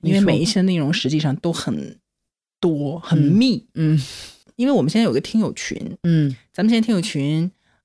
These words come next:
Speaker 2: 呃，每天讨论内容也挺多，然后大家也会有很多的问题在。
Speaker 1: 对。
Speaker 2: 包括说现在有很多新的听友来，会提一些提问呐什么的。
Speaker 1: 嗯。
Speaker 2: 其实就会发现什么呢？这么说吧，我经常会讲，大家提的问题没有一个逃得出我的靶心的。
Speaker 1: 对，我们都讲了。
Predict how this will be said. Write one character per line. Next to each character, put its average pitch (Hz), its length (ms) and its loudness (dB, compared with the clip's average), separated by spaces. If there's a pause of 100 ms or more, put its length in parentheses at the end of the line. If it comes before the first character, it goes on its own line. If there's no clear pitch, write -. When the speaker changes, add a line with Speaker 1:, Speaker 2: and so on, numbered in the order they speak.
Speaker 2:
呃， 131 240 -6
每 139 140 -2
天 196 160 0
讨 - 180 -6
论 170 140 2
内 190 40 2
容 160 140 0
也 175 60 0
挺 - 160 -4
多， 139 280 -2
然 135 140 0
后 165 100 -2
大 175 80 -2
家 165 140 -2
也 147 100 -2
会 160 120 0
有 156 80 2
很 151 120 -2
多 139 80 -4
的 165 80 -2
问 196 140 0
题 180 160 -2
在。 214 260 -2 (120)
Speaker 1:
对。 160 220 2
Speaker 2:
包 269 260 2
括 220 120 0
说 165 420 0
现 - 160 -2
在 170 300 0 (180)
有 170 100 -4
很 175 120 -4
多 165 120 0
新 254 180 0
的 262 80 2
听 190 140 2
友 147 100 0
来， 117 240 0
会 175 160 0
提 - 180 -2
一 165 40 2
些 190 180 0
提 - 240 -4
问 262 200 4
呐 185 200 2
什 - 160 -2
么 110 100 -4
的。 135 160 -2 (120)
Speaker 1:
嗯。 170 160 2
Speaker 2:
其 160 60 2
实 254 60 2
就 339 120 2
会 302 100 4
发 269 160 -2
现 262 160 4
什 - 160 -2
么 - 80 -2
呢？ 156 180 -2 (520)
这 415 120 2
么 285 80 4
说 208 160 2
吧， 175 140 2
我 151 100 2
经 262 120 4
常 240 100 4
会 233 100 2
讲， 127 300 -4
大 214 100 -2
家 240 140 2
提 220 140 -2
的 202 60 2
问 214 140 4
题 180 120 0
没 165 80 2
有 185 100 2
一 151 80 2
个 175 60 2
逃 - 200 -6
得 151 140 -2
出 156 160 -2
我 135 80 0
的 143 60 0
靶 - 200 -8
心 131 280 -4
的。 - 120 -8 (160)
Speaker 1:
对， 185 160 2 (200)
我 - 120 0
们 180 160 4
都 196 140 4
讲 - 260 0
了。 113 220 -4